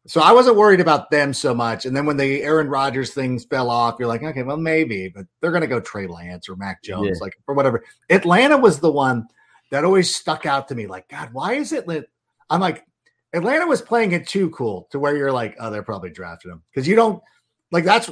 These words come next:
Speaker 1: I, I, I gotta go back and look through my, my, my predictions piece back then, 'cause I really do believe that I was like, "Atlanta's gotta take him."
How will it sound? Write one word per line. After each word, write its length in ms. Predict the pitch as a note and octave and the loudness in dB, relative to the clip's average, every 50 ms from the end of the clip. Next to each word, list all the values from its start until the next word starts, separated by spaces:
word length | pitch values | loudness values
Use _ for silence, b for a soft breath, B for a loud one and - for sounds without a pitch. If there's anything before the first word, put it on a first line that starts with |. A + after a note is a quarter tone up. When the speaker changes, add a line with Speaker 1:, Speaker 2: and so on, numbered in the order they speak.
| - - | -10 -6
Speaker 1:
I, 160 | D3 E3+ F#3+ | -4 -2 -2
I, 360 | - - D3+ D#3+ - - C#3+ D#3+ | -2 -4 -4 -6 -4 -4 -4 -4
I 40 | |
gotta 220 | D#3+ E3 E3+ E3+ E3 | -2 -2 -2 -2 -2
go 120 | E3+ E3 | -2 -2
back 300 | D3+ D#3+ D3+ D3+ C#3+ - | 0 0 0 0 0 -4
and 220 | C#3+ C3+ B2+ A#2+ B2 | -6 -8 -6 -4 -4
look 260 | C#3+ C#3+ C#3+ - - | -4 -4 -4 -8 -8
through 220 | C#3 C#3 C#3 C#3 | -6 -4 -4 -4
my, 560 | C3 B2+ B2 B2 B2 A#2 A2 G#2+ G#2+ G#2 F2+ - - | -4 -4 -4 -4 -4 -4 -6 -6 -8 -10 -12 -14 -12
my, 320 | G#2+ G#2+ G#2 G#2 G2+ F2+ - _ _ F#2 | -12 -10 -10 -10 -12 -14 -16 _ _ -16
my 160 | G#2 G#2 G#2 | -14 -12 -12
predictions 540 | G#2 - A2+ C3+ D#3+ D#3 - D#3+ B2+ A2 - | -10 -6 -2 -2 -2 -2 -2 -4 -6 -6 -8
piece 340 | - A#2+ A2 G#2 G2 - - | -8 -6 -6 -6 -6 -8 -8
back 300 | - A2 G#2+ G2 - - | -6 -6 -6 -6 -6 -6
then, 260 | A2+ G#2+ G#2+ G2+ G2 | -6 -4 -4 -6 -6
'cause 180 | - - G#2+ G#2+ - | -4 -4 -4 -2 0
I 120 | C#3 F3 G3+ | 2 4 4
really 340 | G3+ F3+ F#3+ F3+ E3+ D#3 | 4 4 4 4 4 2
do 240 | C#3 A#2 C3 C#3+ C#3 | 0 -2 -4 -4 -4
believe 300 | A2+ B2 A#2+ A#2 A#2 G2+ | -2 -2 -2 -2 -2 -2
that 80 | A2 G#2 | -4 -6
I 100 | G#2 G#2 | -6 -6
was 140 | G#2 F#2+ G2+ | -8 -8 -8
like, 180 | G2 F#2 - | -10 -10 -10
"Atlanta's 360 | A2 C3 G#3 C4+ C4+ G#3+ - | -4 0 2 2 2 2 0
gotta 260 | - C3+ C#3 C#3 C3+ A#2+ | 0 0 0 0 0 0
take 260 | - A#2+ A#2 A#2 - | 0 0 0 0 0
him." 120 | F#2+ E2 | -4 -12